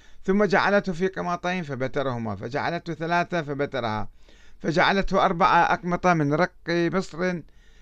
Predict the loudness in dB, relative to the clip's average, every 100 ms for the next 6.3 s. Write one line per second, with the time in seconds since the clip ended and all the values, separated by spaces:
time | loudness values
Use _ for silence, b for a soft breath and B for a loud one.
0 | b b -2 2 4 2 2 -2 -4 -6
1 | -2 4 4 4 0 0 0 0 -2 -2
2 | 2 2 2 0 -2 -2 -2 -4 -2 -4
3 | -4 -6 -10 -14 -12 -12 -12 -14 -14 -14
4 | b b b b b b -10 -4 0 2
5 | 4 2 2 -8 -8 -12 -12 -12 -12 -10
6 | -10 -10